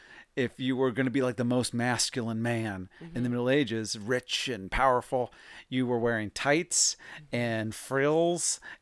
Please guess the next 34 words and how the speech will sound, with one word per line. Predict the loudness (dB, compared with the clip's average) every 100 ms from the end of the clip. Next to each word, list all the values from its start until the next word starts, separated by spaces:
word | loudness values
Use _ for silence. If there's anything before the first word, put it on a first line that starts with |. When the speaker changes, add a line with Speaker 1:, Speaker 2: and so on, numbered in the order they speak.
| -2
Speaker 1:
and | -2 -2
lacy | -2 -2 0 -2 -4
things, | 0 0 2 0 -2 -2
and | -2
you | 0
had | 2 0
a |
bob | 0 2 4 4
haircut. | 4 2 2 0 0 4 6
Speaker 2:
Like, | 4 0 0
the | -2
hair | 0 2 4 4
was | 2 -2 0
a | 2
nice | 4 4 0
little | 0 2 2
Speaker 1:
You, | 2
Speaker 2:
shag, | 4 6 6 2 6
Speaker 1:
you | 10
had | 10
a | 10
Speaker 2:
a | 10
Speaker 1:
little | 8
Speaker 2:
nice | 10
little | 10
bob. | 12
Speaker 1:
beret | 12 12 12 12 10 6 -2 -6
Speaker 2:
<laughs> | -6 -4 0
Speaker 1:
on | 0
top. | 2 4 4 0 -8 0
Speaker 2:
Now, | 6
I | 6
don't, | 6 0 -4 0
um, | 4 4 2